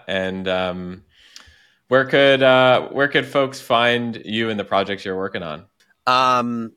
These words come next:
Speaker 2: you can find me on Twitter at Business Barista. My podcast is Founders Journal, where I'm curating the best, uh, startup content on the internet and then synthesizing it so you don't have to do the searching or the reading.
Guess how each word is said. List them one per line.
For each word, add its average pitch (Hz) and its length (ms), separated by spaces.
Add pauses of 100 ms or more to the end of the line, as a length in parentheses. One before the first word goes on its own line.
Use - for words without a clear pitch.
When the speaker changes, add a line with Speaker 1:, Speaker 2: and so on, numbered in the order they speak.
(200)
Speaker 2:
you - 60
can 117 120
find 127 240
me 127 140
on 113 420 (140)
Twitter 135 500
at 110 240
Business 113 320
Barista. 131 640 (120)
My 110 120
podcast 117 600
is 110 100
Founders 110 400
Journal, 113 500
where 104 200
I'm 101 200 (440)
curating 123 640 (320)
the 117 120
best, 107 720
uh, 113 220
startup 110 360
content 107 560 (360)
on 117 160
the 107 100
internet 110 460
and 101 180
then 98 140
synthesizing 107 680
it 110 120
so - 100
you 95 140
don't 98 140
have 98 120
to - 80
do 104 120
the 90 100
searching 101 600
or 98 180
the 95 100
reading. 104 400